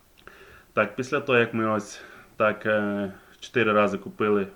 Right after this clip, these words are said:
B T S і чотири рази їх продали, ми нажимаємо на кнопку Transfer. І тепер уже переводимо всі свої гроші із, е, спот-рахунку на фандінг рахун-,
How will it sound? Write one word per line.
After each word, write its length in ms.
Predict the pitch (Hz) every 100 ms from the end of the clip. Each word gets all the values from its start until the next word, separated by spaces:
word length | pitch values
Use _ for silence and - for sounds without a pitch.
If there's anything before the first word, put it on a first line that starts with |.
| -
B 160 | 98
T 60 | 101
S 280 | 104 98 101
і 80 |
чотири 320 | 95 - 104 98
рази 260 | 98 95
їх 120 | 95
продали, 460 | - 123 147 170 175 - - - - -
ми 160 | 104 123
нажимаємо 480 | 123 104 104 104 101
на 80 |
кнопку 320 | 98 98 95 95
Transfer. 640 | 98 95 101 151 170 190 - - - - -
І 100 | 156
тепер 300 | 170 160 156
уже 160 | 127
переводимо 640 | 117 110 107 117 117 107 98
всі 280 | 95 110 104
свої 300 | - 98 95
гроші 400 | 101 107 - 110
із, 360 | 104 101 - -
е, 40 | - 107 98
спот-рахунку 800 | - - 156 170 - 170 156 117
на 160 | 117 123
фандінг 500 | 104 98 98 95 92
рахун-, 320 | 95 -